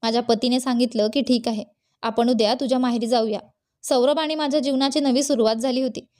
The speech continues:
मी माझ्या पतीसह खूप खुश होते, कारण त्याने मला खूप प्रेम दिलं होतं.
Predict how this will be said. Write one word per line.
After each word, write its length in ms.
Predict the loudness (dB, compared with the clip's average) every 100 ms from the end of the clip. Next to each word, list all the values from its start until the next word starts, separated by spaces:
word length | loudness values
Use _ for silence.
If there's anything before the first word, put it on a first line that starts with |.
| _ _
मी 80 | -2
माझ्या 280 | 0 0 2
पतीसह 480 | 2 2 2 2 2
खूप 180 | 0 -2
खुश 240 | 0 0 2
होते, 180 | -2 -4 -10 _ _
कारण 180 | -4 -2
त्याने 300 | -2 -2 -4
मला 180 | -4 -4
खूप 220 | -4 -2
प्रेम 240 | 0 0
दिलं 180 | 0 0
होतं. 240 | 0 0